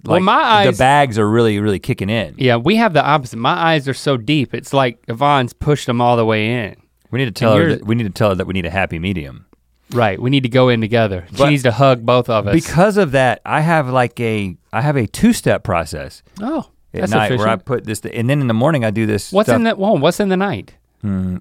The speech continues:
Speaker 2: well, I do, like, a, a, a retin-A based thing,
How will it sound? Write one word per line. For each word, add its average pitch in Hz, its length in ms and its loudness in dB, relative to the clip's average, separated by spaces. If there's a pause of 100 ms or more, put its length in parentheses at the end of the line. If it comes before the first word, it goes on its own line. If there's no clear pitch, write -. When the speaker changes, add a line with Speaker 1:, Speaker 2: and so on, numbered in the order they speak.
Speaker 2:
well, 107 100 0
I 127 60 0
do, 139 220 2
like, 117 160 0
a, 104 40 2 (160)
a, 85 460 -6
a - 20 -4
retin-A 101 380 -4
based 85 480 -8 (520)
thing, 95 380 -6